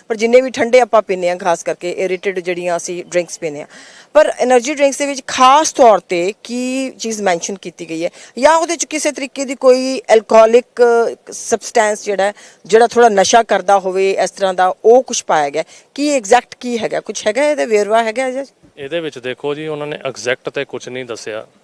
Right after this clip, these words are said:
Speaker 2: ਨਾ ਹੀ ਸਪੀਕਿੰਗ ਆਰਡਰ ਦੇ ਵਿੱਚ ਇਹਦੇ ਬਾਰੇ ਕੁਝ ਦੱਸਿਆ ਕਿ ਉਹਨਾਂ ਨੇ ਇਹਨਾਂ ਨੂੰ ਚੈੱਕ ਵੀ ਕੀਤਾ।
Speaker 1: ਹਮ ਹਮ।
Speaker 2: ਉਹਦੇ ਵਿੱਚ ਜਿਹੜਾ ਹੈਗਾ ਉਹਨਾਂ ਨੇ ਦੱਸਿਆ ਕਿ ਸਿਰਫ ਐਨਰਜੀ ਡਰਿੰਕਸ to the children ban ਹੈ, ਕਿ ਸੇਲ ਨਹੀਂ ਹੋਏਗੀ, ਤੇ ਨਾਲ ਹੀ ਸ-, ਅ, ਐਨਰਜੀ ਡਰਿੰਕਸ ਦੀ ਸੇਲ ਬੈਨ ਕੀਤੀ ਗਈ ਹੈ ਸਕੂਲ ਕੰਟੀਨ, ਤੱਕ ਸ਼ਾਪ, ਸ਼ਾਪਸ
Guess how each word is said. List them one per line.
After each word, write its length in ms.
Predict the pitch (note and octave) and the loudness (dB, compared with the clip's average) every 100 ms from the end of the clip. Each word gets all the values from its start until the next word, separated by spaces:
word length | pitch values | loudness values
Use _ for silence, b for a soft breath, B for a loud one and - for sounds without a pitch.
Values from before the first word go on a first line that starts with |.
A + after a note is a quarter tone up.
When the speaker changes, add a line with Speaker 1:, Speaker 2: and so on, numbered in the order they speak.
| _ - | _ -12
Speaker 2:
ਨਾ 220 | A#2+ B2 | -4 -2
ਹੀ 60 | C3+ | -2
ਸਪੀਕਿੰਗ 420 | - B2 B2 C3 | -4 -10 -8 -6
ਆਰਡਰ 180 | B2 B2 | -6 -4
ਦੇ 120 | C3 | -6
ਵਿੱਚ 220 | A#2+ A2+ | -6 -8
ਇਹਦੇ 180 | A#2+ B2+ | -8 -6
ਬਾਰੇ 280 | A#2+ A#2 B2 | -4 -4 -4
ਕੁਝ 180 | B2+ A#2 | -8 -10
ਦੱਸਿਆ 360 | A2 - B2+ | -10 -8 -8
ਕਿ 120 | B2+ C3+ | -8 -10
ਉਹਨਾਂ 340 | B2 B2 C3+ | -8 -4 -4
ਨੇ 160 | C3+ C#3 | -6 -8
ਇਹਨਾਂ 200 | B2+ B2+ | -10 -10
ਨੂੰ 120 | C3+ - | -12 -6
ਚੈੱਕ 280 | D#3 - | -6 -6
ਵੀ 120 | D#3+ C#3+ | -8 -6
ਕੀਤਾ। 280 | A2 - | -10 -12
Speaker 1:
ਹਮ 340 | F#2 _ _ G#3 | -14 _ _ -20
ਹਮ। 40 | b b b b _ | b b b b _
Speaker 2:
ਉਹਦੇ 260 | C#3+ E3+ G3 | -4 0 0
ਵਿੱਚ 260 | E3+ C3 | -2 -6
ਜਿਹੜਾ 400 | C#3 D3 D3+ D3 | -4 0 2 2
ਹੈਗਾ 200 | A2+ C3+ | 0 -2
ਉਹਨਾਂ 200 | D#3 D3+ | -4 -6
ਨੇ 80 | D3+ | -8
ਦੱਸਿਆ 300 | B2+ A2+ B2+ | -10 -6 -6
ਕਿ 100 | D3 | -8
ਸਿਰਫ 340 | - C#3+ D#3+ - | -6 -4 -4 -4
ਐਨਰਜੀ 440 | C3+ B2 A#2 D3+ | -4 -6 -4 -8
ਡਰਿੰਕਸ 460 | B2 C3 D#3+ - - _ D3 | -4 -6 -6 -12 -20 _ -4
to 60 | |
the 100 | D3+ | -4
children 420 | - A#2 A2+ C#3 D3+ | -4 -8 -6 -8 -6
ban 80 | |
ਹੈ, 360 | C3+ C3 C#3+ F3+ _ | -6 -4 -8 -14 _
ਕਿ 100 | C3+ | -14
ਸੇਲ 320 | - A#2+ B2+ | -8 -6 -6
ਨਹੀਂ 240 | B2 C#3 E3 | -6 -6 -6
ਹੋਏਗੀ, 360 | B2 A2+ C#3+ b b b _ | -6 -8 -12 b b b _
ਤੇ 60 | C3+ | -4
ਨਾਲ 380 | A#2+ B2 D3+ D3+ | 2 2 2 -2
ਹੀ 240 | D#3+ F3+ | -8 -10
ਸ-, 220 | - - | -12 -14
ਅ, 20 | |
ਐਨਰਜੀ 560 | - C#3 C3+ C3 B2 C#3+ | -8 -6 -4 -4 -6 -8
ਡਰਿੰਕਸ 280 | C3+ C#3 - | -8 -10 -10
ਦੀ 80 | C#3+ | -12
ਸੇਲ 340 | - A#2+ C#3 | -10 -10 -8
ਬੈਨ 260 | B2 A#2+ B2 | -6 -6 -8
ਕੀਤੀ 280 | B2 B2+ | -10 -10
ਗਈ 80 | B2 | -10
ਹੈ 60 | D3 | -12
ਸਕੂਲ 340 | - A#2+ B2+ | -10 -10 -8
ਕੰਟੀਨ, 500 | B2+ B2 A#2 B2 C#3+ | -8 -10 -10 -12 -10
ਤੱਕ 220 | C3+ A#2+ | -8 -8
ਸ਼ਾਪ, 300 | - - C3+ - | -8 -8 -8 -8
ਸ਼ਾਪਸ 460 | - A2 C#3+ - | -8 -6 -6 -12